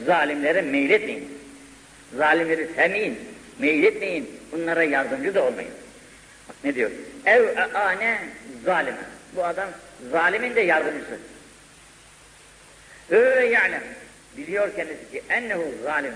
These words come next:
bu adam zalimdir. Zalim olduğunu bildiği halde o zalime menfaatler iktizası, bu menfaatlerin kökü kurusun yani.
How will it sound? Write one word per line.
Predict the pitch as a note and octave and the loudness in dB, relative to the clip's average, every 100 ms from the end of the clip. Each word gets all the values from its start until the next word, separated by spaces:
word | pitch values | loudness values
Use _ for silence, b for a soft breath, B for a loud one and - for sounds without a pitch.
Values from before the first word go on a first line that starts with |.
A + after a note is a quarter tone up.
| A#2 | -10
bu | |
adam | B2 C3 B2+ | -12 -12 -12
zalimdir. | A#2 A#2+ C#3+ - - - - - - A#2+ B2 | -10 -10 -12 -18 -20 -20 -20 -20 -20 -16 -8
Zalim | D#3 E3 F#3 E3+ | -2 -2 -2 -4
olduğunu | D#3 C3 B2+ A2+ - | -6 -6 -10 -14 -12
bildiği | E3 A#3+ F#3+ D3+ | -8 -8 -6 -6
halde | A#2 A2+ C3 D#3+ - - - - | -6 -8 -6 -6 -8 -16 -18 -10
o | G3+ | -6
zalime | F#3 E3+ D3+ C#3 C3+ | -2 0 0 -4 -4
menfaatler | F3+ F3+ F3+ F#3+ - A#3 | -4 -4 -4 -4 0 -2
iktizası, | G3 - G3 E3 D3+ D3 D#3+ - - - | -2 -4 -2 2 0 -2 -8 -10 -16 -12
bu | |
menfaatlerin | G3+ G3 F#3 F#3 F#3+ E3+ | -6 -4 -4 0 -2 0
kökü | F#3 A#3 F3+ | 0 2 2
kurusun | D3 A#2+ | 0 -4
yani. | A#2+ G#2+ | -6 -6